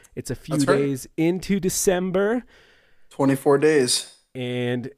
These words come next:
Speaker 1: Christmas, it's twenty twenty, so hopefully Christmas can redeem us one little bit here at the <laughs> end, right? Well, okay, so this,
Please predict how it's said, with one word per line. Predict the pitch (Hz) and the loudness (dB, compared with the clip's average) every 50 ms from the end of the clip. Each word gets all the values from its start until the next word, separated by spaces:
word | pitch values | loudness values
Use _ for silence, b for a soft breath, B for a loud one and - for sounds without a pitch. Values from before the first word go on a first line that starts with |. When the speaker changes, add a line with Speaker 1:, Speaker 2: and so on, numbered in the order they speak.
| _ _ _ | _ _ _
Speaker 1:
Christmas, | - - 180 180 - - 208 208 202 202 - - - - | -2 0 0 0 0 2 4 4 4 2 0 -8 -6 -6
it's | 139 - - - | -6 -6 -4 -2
twenty | - 180 185 180 165 | 0 2 2 2 2
twenty, | - - 160 143 123 110 | 2 2 2 2 2 0
so | 104 - 131 120 | -2 0 -2 2
hopefully | 101 156 160 - - 147 139 | 2 2 0 0 2 0 0
Christmas | - - 143 127 - 123 110 - | 2 2 0 0 0 -2 -4 -2
can | - 123 113 | -2 -2 0
redeem | 107 104 101 107 107 104 101 | 0 0 0 0 -2 -2 -2
us | 95 90 - | -4 -6 -4
one | - 113 110 113 | -2 -2 0 2
little | 110 107 101 95 | 0 0 0 0
bit | 95 - 156 - | 2 2 2 4
here | - - 107 - | 4 2 4 2
at | 147 | 2
the | 170 165 - | 4 4 2
<laughs> | - - 170 - - | 4 2 2 2 2
end, | 202 170 - - 185 160 - - | 0 0 2 2 0 0 4 2
right? | 208 - - 247 - - - - - - _ - _ B B 240 220 B B _ _ _ _ - - - _ - - - _ _ _ _ - b b b b b b b b b b b b b b | 0 0 0 -12 -12 -12 -20 -20 -20 -20 _ -20 _ B B -20 -20 B B _ _ _ _ -20 -20 -20 _ -20 -20 -20 _ _ _ _ -20 b b b b b b b b b b b b b b
Well, | 127 120 127 151 170 160 107 104 101 98 B B B B B B | -16 -6 -2 0 0 0 0 -2 -8 -8 B B B B B B
okay, | 127 147 139 - 131 101 92 | -2 -2 0 0 -4 -4 -4
so | - - 151 | -4 -4 -2
this, | 147 190 214 202 - - - | 2 2 0 0 0 -6 -8